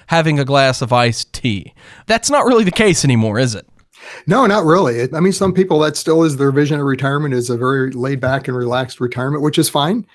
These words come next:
Speaker 2: I mean, that's why you always wanna find out, well, what is your vision of retirement? What does it entail? An active retirement is probably gonna cost a little bit more than one that's a little bit more passive.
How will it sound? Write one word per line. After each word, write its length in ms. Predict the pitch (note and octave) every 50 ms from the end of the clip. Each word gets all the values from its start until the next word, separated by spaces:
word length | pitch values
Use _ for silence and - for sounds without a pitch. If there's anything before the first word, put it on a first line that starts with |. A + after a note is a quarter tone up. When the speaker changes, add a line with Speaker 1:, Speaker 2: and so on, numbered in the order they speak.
| _ -
Speaker 2:
I 60 | - - - - -
mean, 80 | C#3+
that's 160 | D3+ E3 E3 F3+
why 80 | E3+
you 100 | E3 E3
always 220 | D#3+ E3 E3 D3 D3
wanna 160 | D#3 D3+ C#3+
find 160 | - D3+ D3+
out, 60 | D3
well, 100 | C3 C#3
what 220 | C#3 D3 D#3+ D#3+ D#3+
is 160 | E3+ D3+ C3+
your 100 | C3 A#2
vision 320 | A2+ G#2+ G2+ - - G#2
of 80 | G#2 G#2+
retirement? 400 | A2 G#2+ - A2+ A2+ A2 A2+ A#2+
What 140 | B2+ C#3 C#3
does 140 | C#3+ B2+
it 120 | C3+ B2+ B2 -
entail? 540 | B2+ B2 - - D#3 E3 D3 A#2 B2 C3+ _ _ _ _ _ -
An 120 | B2+ B2+ - -
active 460 | C#3 C#3 D3 - - E3 D3 C3+ C#3
retirement 500 | C#3+ C3+ - C#3+ C#3+ D3 D3+ D#3 D3 C3+
is 80 | A#2+
probably 240 | - - C3+ C#3 D3+
gonna 160 | D3+ D3 C#3+
cost 320 | - - D3 D3+ D3+ - -
a 40 | C#3+
little 180 | D#3 D3+ C#3+
bit 120 | D3 D3+ C#3+
more 220 | C#3+ C#3+ D3 D3+
than 240 | C#3 C#3 C3+ C3+ C3
one 140 | C3 C3+ C3+
that's 180 | C#3 C3 -
a 40 | B2
little 160 | C3 C#3 B2
bit 120 | C3 C3+ C3+
more 160 | C3+ C3 B2
passive. 500 | B2 - C3 B2 B2 - - - - -